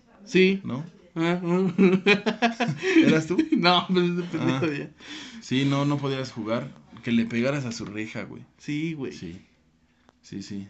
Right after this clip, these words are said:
Speaker 2: En mi calle no jugábamos porque eran cuatro casas. Nos íbamos enfrente y enfrente se ponía chingón. Y justo en la, en la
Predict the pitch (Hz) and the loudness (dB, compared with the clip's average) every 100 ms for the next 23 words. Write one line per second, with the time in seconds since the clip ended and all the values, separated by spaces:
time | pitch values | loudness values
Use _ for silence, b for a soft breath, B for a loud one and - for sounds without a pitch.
0 | 117 - 110 113 117 139 156 131 - 117 | -18 -10 -2 0 0 0 0 -2 0 0
1 | 117 113 113 110 - 92 104 107 98 85 | -2 -2 -4 -4 -8 -12 -10 -12 -10 -12
2 | - - 107 - 69 _ b b b - | -12 -12 -12 -14 -18 _ b b b -12
3 | 98 113 107 107 113 110 120 123 - - | -6 -4 -4 -6 -8 -8 -8 -8 -10 -12
4 | 104 113 117 117 110 98 110 113 117 113 | -10 -4 -2 -2 -6 -8 -6 -4 -2 -2
5 | 117 b b b b b b - 120 113 | -4 b b b b b b -6 -4 -2
6 | 156 160 170 131 120 113 110 104 101 98 | -2 -2 -4 -4 -4 -4 -6 -6 -10 -10
7 | 92 92 87 87 87 | -12 -14 -16 -18 -20